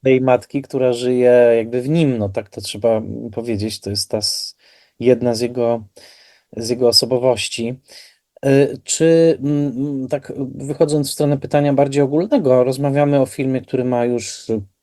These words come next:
sześćdziesiąt cztery lata minęły od, od, od premiery. To już jest na-, naprawdę stary film, e, zwłaszcza jeżeli chodzi o,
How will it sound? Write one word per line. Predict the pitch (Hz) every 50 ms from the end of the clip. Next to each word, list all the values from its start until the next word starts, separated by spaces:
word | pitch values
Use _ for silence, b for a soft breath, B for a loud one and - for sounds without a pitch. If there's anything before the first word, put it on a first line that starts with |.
| b b b b b b b b b
sześćdziesiąt | - - - 117 110 117 101 - 127 117 107 101 - - - _
cztery | - - - 120 113 127
lata | 147 170 156 - - 110
minęły | 107 110 110 110 107 107 104
od, | 104 101 101 -
od, | - 107 107 120
od | 123 117 101
premiery. | _ - 113 113 117 107 101 107
To | 104 107
już | 113 117
jest | 113 110 117
na-, | 113 113 117
naprawdę | 120 120 123 117 165 165 170 139 143
stary | 139 - - 139 131 123 127
film, | 123 - 180 147 131 120 113 117
e, | 110 117 117 123 120 120 120
zwłaszcza | 113 120 123 127 127 - -
jeżeli | 123 120 127 120 120
chodzi | 120 - 135 127 127 120
o, | 123 120 117